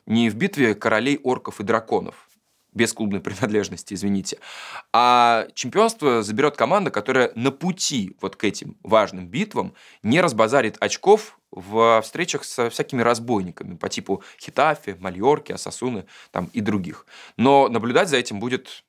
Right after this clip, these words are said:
безумно интересно. Все как-то сходятся в одном мнении, что Реал очень легко Сити должен проходить, потому что Сити болен, С-, Сити психозен, Сити, в общем, сейчас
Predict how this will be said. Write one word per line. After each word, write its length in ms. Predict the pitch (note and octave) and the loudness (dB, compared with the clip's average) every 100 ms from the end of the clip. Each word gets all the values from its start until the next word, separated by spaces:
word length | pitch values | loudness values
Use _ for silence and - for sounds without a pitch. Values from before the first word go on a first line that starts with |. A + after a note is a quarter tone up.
| - | -10
безумно 400 | F#2+ G#2 G2 F2+ | -8 -4 -4 -4
интересно. 480 | E2+ - - - - _ | -8 -10 -10 -14 -20 _
Все 160 | - G3 | -2 0
как-то 220 | G#3 D3+ | 0 -2
сходятся 500 | - F#3+ D#3+ - B2 | 2 2 2 0 2
в 100 | G#2+ | 4
одном 320 | B2 C#3+ A#2 | 4 2 0
мнении, 440 | G#2+ D3 G3+ C#3+ G2+ | 0 0 0 0 -2
что 340 | - A#2 A2+ | -2 2 4
Реал 280 | G#2+ D#3 - | 6 4 2
очень 280 | A#2 - G#2 | -2 -4 -6
легко 460 | G2 - C3+ E3 - | -6 -4 0 0 0
Сити 360 | - A#2+ A2+ | -6 -6 -4
должен 340 | G2 G#2 G#2 F#2 | 0 0 0 -2
проходить, 640 | - - G2 E2+ - - | -2 0 -2 -4 -14 -10
потому 220 | - G2+ | -4 -4
что 120 | - | -4
Сити 320 | G2 A2+ G2+ F2+ | -8 -8 -8 -12
болен, 560 | G2 C#3+ F3+ D#3+ D#3+ _ - - _ _ | 0 0 2 -4 -12 _ -20 -20 _ _
С-, 200 | - - | -16 -8
Сити 300 | G2+ A2+ - | -4 -4 -4
психозен, 840 | - - - - F3 F3 D3+ B2+ - | -8 -6 -6 0 0 2 -2 -6 -14
Сити, 320 | - B2+ B2 | -10 -8 -6
в 80 | F#2 | -4
общем, 260 | G#2 - F#2+ | -4 -4 -8
сейчас 380 | - G#2+ G#2 | -2 -2 -2